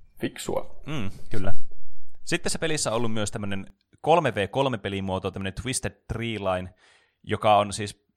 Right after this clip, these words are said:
Speaker 2: no, tää on vähän sama tyylinen kuin tuo normipelimuoto, mutta tässä on kolme hahmoa, millä pelataan per joukkue. Ja tää mappi menee niinku vasemmalta oikealle sitten, et se ei niinku mennä sitä nurkista nurkkaan. Mut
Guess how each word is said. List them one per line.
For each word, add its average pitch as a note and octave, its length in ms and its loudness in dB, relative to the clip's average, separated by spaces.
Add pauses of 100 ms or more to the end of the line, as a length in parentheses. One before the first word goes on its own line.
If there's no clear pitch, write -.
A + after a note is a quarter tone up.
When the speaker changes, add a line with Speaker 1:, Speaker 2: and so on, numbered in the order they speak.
(480)
Speaker 2:
no, - 220 -14 (260)
tää B2 80 -2
on B2+ 60 -4
vähän F3+ 200 -6
sama F#3 240 -2
tyylinen C#3 480 -6
kuin G2+ 100 -12
tuo G2+ 140 -8
normipelimuoto, F#2+ 760 -8
mutta F2+ 140 -18
tässä - 160 -12
on G2 60 -10
kolme G#2+ 320 -2
hahmoa, F2 640 -8 (240)
millä F#2 180 -6
pelataan F2+ 320 -4
per F2 200 -12
joukkue. F2 520 -8 (300)
Ja F#2 80 -12
tää G#2+ 420 2
mappi B2 360 -2
menee G2+ 180 -4
niinku G#2 180 -12
vasemmalta A2 400 -6
oikealle F2+ 600 -6
sitten, - 460 -14 (240)
et - 100 -14
se G2 80 -10
ei F#2 60 -6
niinku F#2 200 -12
mennä F#2 240 -12
sitä - 120 -16
nurkista F#2+ 380 -12
nurkkaan. - 480 -16 (300)
Mut - 280 -12